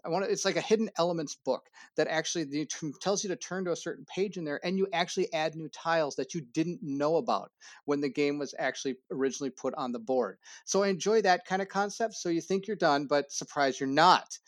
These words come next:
And so, "Oh no, I don't have a lot of health to be able to figure this out because I just spent it all trying to take down this monster." Well, surprise, there's still two more parts of this dungeon you gotta get through. You better figure out how to do it. I think that's kinda cool how they do that. Of course, the final way they do hidden elements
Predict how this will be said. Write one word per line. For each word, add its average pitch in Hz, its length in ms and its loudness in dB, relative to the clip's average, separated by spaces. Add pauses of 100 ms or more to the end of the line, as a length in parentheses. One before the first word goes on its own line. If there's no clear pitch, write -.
(260)
And 143 160 0
so, 143 360 2
"Oh 151 160 2
no, 170 340 4 (220)
I 165 120 4
don't 165 240 4
have 156 140 0
a 151 40 -4
lot 151 140 2
of 135 60 -2
health 165 260 -2
to 139 60 -14
be 143 100 -4
able 135 120 0
to - 80 -10
figure 156 200 -2
this 139 180 -4
out 190 200 -2
because 151 240 -6
I 139 80 -2
just 143 240 -2
spent 170 240 -4
it 165 80 -4
all 147 100 0
trying 147 180 -4
to 139 60 -2
take 143 220 -4
down 139 160 0
this 123 180 -6
monster." 160 280 -2
Well, 127 160 -2
surprise, 170 460 2
there's 147 160 -2
still 147 160 -2
two - 180 -6
more 151 180 0
parts 139 300 -4
of 143 60 -6
this 113 160 -8
dungeon 156 380 -2
you 135 100 -2
gotta 117 200 2
get 120 200 -2
through. 135 120 -6
You 127 100 -4
better 123 160 0
figure 120 240 -2
out 117 140 2
how 113 60 -4
to 113 40 -8
do 143 140 2
it. 104 120 -2 (260)
I - 80 2
think 190 120 4
that's 175 140 -2
kinda 151 220 0
cool 131 220 -2
how 120 80 0
they 117 80 -8
do 120 160 -2
that. 95 140 -10 (260)
Of 151 120 -2
course, 185 240 0
the - 80 -6
final 190 440 2
way 170 120 4
they 160 120 0
do 131 200 -6
hidden 131 180 -6
elements 120 380 -6